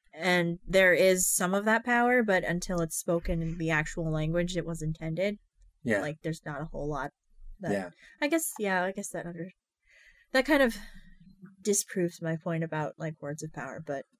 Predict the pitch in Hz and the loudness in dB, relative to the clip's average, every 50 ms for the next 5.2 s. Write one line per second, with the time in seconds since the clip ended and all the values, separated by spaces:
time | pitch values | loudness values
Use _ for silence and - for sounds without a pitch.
0 | _ - 226 190 175 160 160 160 160 160 - _ _ _ _ - - - 208 220 | _ -6 -4 -4 -2 -2 0 -2 -2 -4 -8 _ _ _ _ -20 -10 -6 -2 2
1 | 240 240 233 - 233 226 214 220 214 208 - - 208 202 202 202 196 190 185 185 | 2 2 4 4 4 4 4 2 0 -4 -2 0 2 4 6 6 6 4 4 2
2 | 180 180 165 180 185 180 175 170 165 180 175 175 170 - 170 170 165 - 175 170 | 0 0 2 2 2 2 2 2 4 4 2 2 2 -2 -4 -6 -4 -4 -2 -2
3 | 170 165 170 165 - - 175 170 170 165 165 156 160 160 156 156 156 160 160 165 | -2 0 0 0 0 2 2 2 2 2 0 0 0 0 0 0 0 0 0 0
4 | 170 165 156 160 - - 160 156 156 156 156 156 165 160 170 175 180 180 - - | 0 -2 -4 -4 -6 -6 -6 -4 -2 -2 -2 -4 -4 -4 -4 -4 -6 -8 -8 -6
5 | 196 190 190 190 | -4 -4 -4 -4